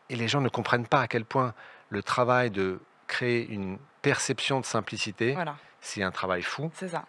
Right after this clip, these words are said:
Speaker 1: Euh, mais moi, je l'ai toujours pris comme un compliment. Je l'ai pas pris comme une frustration. Et donc, voilà, moi, je tire mon chapeau aux équipes de WhatsApp parce que je, je trouve qu'ils arrivent. Le nombre de personnes de,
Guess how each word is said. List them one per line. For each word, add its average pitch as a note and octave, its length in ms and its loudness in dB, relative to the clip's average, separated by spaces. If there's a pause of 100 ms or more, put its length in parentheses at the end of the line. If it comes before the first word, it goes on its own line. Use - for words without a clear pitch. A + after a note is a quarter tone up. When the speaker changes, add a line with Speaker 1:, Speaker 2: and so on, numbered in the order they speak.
Speaker 1:
Euh, G2 400 4
mais G2 80 2
moi, B2 120 8
je C3 80 0
l'ai A2 60 -6
toujours C#3 180 2
pris D3 100 -2
comme A2+ 160 -2
un G#2 60 -2
compliment. G#2+ 400 -6
Je - 80 -12
l'ai G2 60 -6
pas B2 100 4
pris - 100 -4
comme G#2+ 160 -4
une G2+ 80 -6
frustration. - 560 -10
Et G#2 60 0
donc, G2+ 180 0 (380)
voilà, F#2+ 160 0
moi, G#2 100 0
je G2 120 0
tire C3+ 220 4
mon A#2+ 100 2
chapeau A#2+ 420 2
aux A2+ 80 -4
équipes G#2 280 -6
de G#2 60 -2
WhatsApp G2+ 400 2
parce F#2+ 140 -4
que F#2 100 -12
je, F2+ 180 -2
je F2+ 120 -8
trouve - 260 -6
qu'ils F#2+ 240 -2
arrivent. G#2+ 320 -2 (320)
Le A2+ 120 2
nombre D3+ 240 6
de B2 60 4
personnes B2 500 4 (420)
de, F2+ 520 0